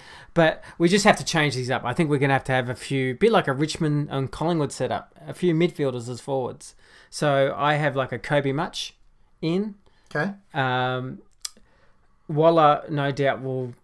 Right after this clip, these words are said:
Speaker 1: probably come out rested. Um, so who have I got here for him? Uh, I think Fantasia's not ready to go yet. I think the team's about to be announced, but I don't think Fantasia will be ready to go from what I hear.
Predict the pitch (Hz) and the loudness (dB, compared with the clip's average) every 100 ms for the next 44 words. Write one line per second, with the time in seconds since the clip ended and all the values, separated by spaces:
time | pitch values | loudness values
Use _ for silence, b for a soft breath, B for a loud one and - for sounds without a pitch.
0 | _ - 135 139 131 135 - - 139 131 | _ -10 -4 -4 -6 -10 -18 -12 -6 -4
1 | 135 131 - 139 143 - 190 185 - - | -2 -4 -6 -2 -2 0 -4 -4 -12 -14
2 | 135 131 127 127 127 123 120 _ _ b | -10 -6 -4 -4 -4 -6 -10 _ _ b
3 | b b b b b b b - - 135 | b b b b b b b -8 -2 0
4 | 143 160 135 123 139 120 - 131 110 - | 0 0 -2 -2 -4 -4 -10 -8 -8 -10
5 | - - 143 131 113 107 - _ 131 127 | -18 -10 -4 -4 -4 -8 -14 _ -4 0
6 | 127 127 127 135 - - _ _ _ _ | 0 0 -2 -6 -12 -20 _ _ _ _
7 | _ b b b b b b b - - | _ b b b b b b b -20 -6
8 | 143 135 202 202 190 139 - 143 135 131 | -6 -4 -4 -2 -2 -2 -2 -2 -2 -4
9 | 131 131 123 127 123 113 120 120 127 151 | -6 -6 -4 -4 -6 -4 -2 0 0 -2
10 | 131 131 135 120 135 127 127 120 - 123 | -6 -8 -8 -8 -6 -4 -4 -6 -6 -8
11 | 117 123 - 120 127 120 123 120 117 - | -6 -8 -6 -4 -6 -8 -10 -10 -8 -6
12 | 123 120 120 117 110 117 113 107 110 120 | -6 -6 -8 -8 -8 -6 -6 -6 -6 -4
13 | 117 - 117 113 110 120 143 190 | -4 -6 -10 -8 -6 -6 -6 -6